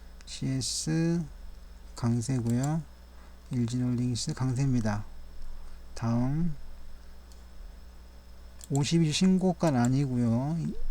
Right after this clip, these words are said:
이평선 정배이라고 말씀드렸습니다. 그런데 이번에는 보는 게 있죠. 이격도입니다. 단순 이격도.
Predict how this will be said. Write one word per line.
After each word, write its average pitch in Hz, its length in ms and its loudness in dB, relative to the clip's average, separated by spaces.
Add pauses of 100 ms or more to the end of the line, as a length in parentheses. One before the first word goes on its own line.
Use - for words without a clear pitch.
(180)
이평선 156 800 4 (600)
정배이라고 135 640 4
말씀드렸습니다. 113 1000 0 (160)
그런데 117 320 2
이번에는 131 800 4 (1000)
보는 127 240 2
게 120 140 2
있죠. 135 320 0 (180)
이격도입니다. 117 960 0 (1900)
단순 123 440 2
이격도. 117 840 -2